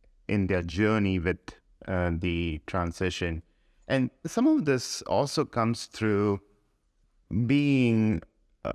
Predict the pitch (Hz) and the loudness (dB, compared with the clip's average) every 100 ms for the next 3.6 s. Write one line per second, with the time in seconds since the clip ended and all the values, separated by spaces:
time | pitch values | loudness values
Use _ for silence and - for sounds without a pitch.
0 | - 107 73 - 110 - - 123 120 113 | 0 0 0 -2 -4 -4 -2 0 2 0
1 | - - _ - 104 98 101 107 110 95 | -6 -20 _ -4 0 0 2 2 0 -2
2 | 95 - 104 104 98 110 104 76 65 - | -4 -2 0 2 2 0 0 -2 -4 -6
3 | _ _ 90 85 98 | _ _ -2 0 -2